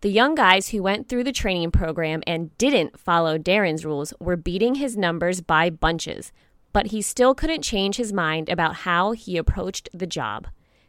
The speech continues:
Darren believed he was just unlucky.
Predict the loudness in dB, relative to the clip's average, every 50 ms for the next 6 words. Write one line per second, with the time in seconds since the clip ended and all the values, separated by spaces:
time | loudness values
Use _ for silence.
0 | _ _ 2 2 4 4 4 4 2 2 2 2 0 0 0 -2 -4 -6 -4 -2
1 | 0 0 0 0 -2 -2 -2 0 0 0 0 -4 -12 -12 -4 0 0 2 2 0
2 | 0 -2 -4 -4 -6 -12 -14 -16 -16